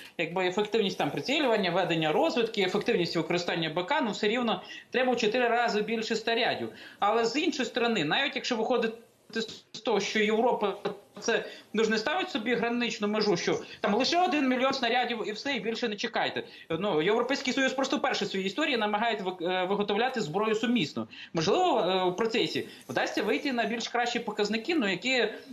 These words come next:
ну, е, якраз і показуватимуть, е, заодно і кількісне наше переважання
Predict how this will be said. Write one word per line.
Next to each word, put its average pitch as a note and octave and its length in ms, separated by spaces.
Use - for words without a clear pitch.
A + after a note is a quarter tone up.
ну, F#3 160
е, F3 540
якраз G#3 320
і - 20
показуватимуть, A3 800
е, F3+ 200
заодно F#3+ 240
і G#3+ 60
кількісне F3+ 440
наше D#3 280
переважання E3+ 720